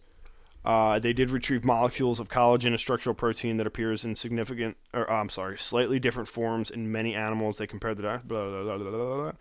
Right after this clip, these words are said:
T-Rex's collagen proved to be most similar to chickens and ostriches. The next closest match was alligators. So think about that, man. A flying fucking alligator would be its closest relative. Wait,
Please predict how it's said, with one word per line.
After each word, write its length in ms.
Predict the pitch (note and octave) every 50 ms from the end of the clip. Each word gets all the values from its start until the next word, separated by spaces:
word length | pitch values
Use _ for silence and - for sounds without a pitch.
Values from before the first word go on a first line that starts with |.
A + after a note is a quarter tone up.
| - - - - - - - - -
T-Rex's 420 | - C#3+ C#3+ C#3+ C#3 - - C3 A#2
collagen 400 | - B2+ A#2+ B2 B2 B2 A#2+ A2+
proved 220 | - C3 A2+ G2+
to 40 | G#2
be 220 | A2+ A2+ A2 G#2+
most 240 | G#2 G#2 G#2 G2+ -
similar 260 | - G#2 G#2 G2+ G2 -
to 180 | - - G2
chickens 420 | - - - G#2 - A2+ G#2 G2 - -
and 120 | A2 G2+ - -
ostriches. 640 | G2+ G2 - - G#2 F#2+ - - F2 F#2 - -
The 80 | - A2
next 240 | G#2 G2+ G2 - -
closest 480 | A#2 G#2+ G2+ - A2 G#2+ G2+ - - - - - -
match 380 | - A#2 G#2+ F#2+ F#2+ - -
was 160 | G#2+ G#2 F#2 F#2+
alligators. 680 | F#2+ F#2 E2+ F2 F#2 F2+ E2+ - - - - - - _ _ - - - - - - -
So 160 | - - B2+
think 180 | - C3+ C3+
about 160 | C3+ C3+ B2 -
that, 160 | B2 A#2 G#2+
man. 140 | A#2+ A2+ G#2
A 40 | -
flying 400 | - - - A2+ A#2 A#2+ A#2 A2 -
fucking 240 | - G2+ - G2+
alligator 560 | G2 F#2 F#2 F#2 F#2 F#2 F2+ - - - - - _ _ _ _ _ - - - - - - - - _ -
would 160 | A2+ A2+ A2
be 100 | A2+ A2+
its 140 | G#2+ G#2 -
closest 340 | - A#2 G#2 - - G2+ G#2
relative. 500 | G#2 F#2+ F2+ F2 - - D2 - - - - - - - - - - - - - _ _ _ -
Wait, 220 | A#2+ A2 -